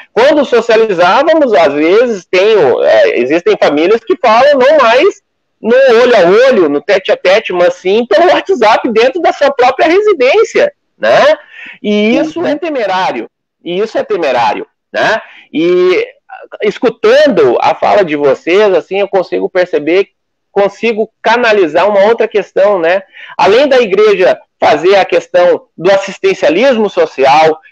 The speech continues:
Speaker 1: de levar a espiritualidade, a igreja, eu não tinha pensado, mas a igreja também, ela é um educandário.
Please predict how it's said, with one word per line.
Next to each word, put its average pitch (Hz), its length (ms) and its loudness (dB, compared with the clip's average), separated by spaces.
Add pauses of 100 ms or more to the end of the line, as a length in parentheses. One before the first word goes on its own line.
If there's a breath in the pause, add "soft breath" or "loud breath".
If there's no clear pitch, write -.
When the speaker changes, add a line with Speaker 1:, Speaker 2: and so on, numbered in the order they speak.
(100)
Speaker 1:
de 160 180 -2
levar 175 380 2
a 269 60 2
espiritualidade, 170 1160 -2 (260)
a 170 120 0
igreja, 190 680 0 (100)
eu 190 100 0
não 214 140 -2
tinha 202 160 -4
pensado, 208 640 -4 (320)
mas 160 300 -2
a 156 80 2
igreja 156 440 -2
também, 151 640 -4
ela 175 320 2
é 165 220 2
um 214 140 2
educandário. 165 840 -2